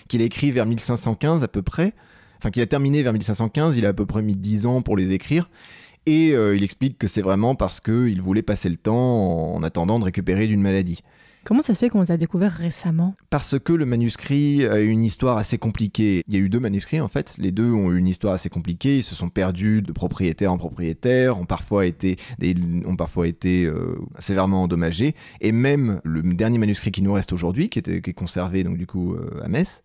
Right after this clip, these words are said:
Speaker 1: est dans un état assez lamentable parce que il a fait l'objet d'un vandalisme littéraire. Des, des pages ont été arrachées. Il nous manque pas mal de débuts ou de fins de nouvelles.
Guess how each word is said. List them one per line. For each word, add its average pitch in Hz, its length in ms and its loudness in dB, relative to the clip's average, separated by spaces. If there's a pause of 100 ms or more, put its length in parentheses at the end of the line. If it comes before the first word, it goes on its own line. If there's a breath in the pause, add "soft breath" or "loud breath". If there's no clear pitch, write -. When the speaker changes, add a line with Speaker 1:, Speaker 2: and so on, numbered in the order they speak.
Speaker 1:
est 107 100 0
dans 98 260 0
un 95 100 2
état 101 260 2
assez 92 240 -2
lamentable 98 520 0
parce - 280 -4 (100)
que 113 300 2
il 98 140 0
a 87 40 2
fait - 140 -4
l'objet 95 300 2
d'un 95 80 2
vandalisme 90 440 0
littéraire. 87 480 -2
Des, 92 140 -2 (160)
des 98 120 -2
pages 117 200 0
ont 110 60 0
été 104 240 0
arrachées. 95 500 0
Il 113 80 2
nous 104 80 2
manque 107 340 0 (720 soft breath)
pas 110 60 2
mal 120 240 2
de 110 100 -2
débuts 113 480 2
ou 113 160 2
de 92 140 0
fins 104 220 0
de 101 40 2
nouvelles. 117 560 2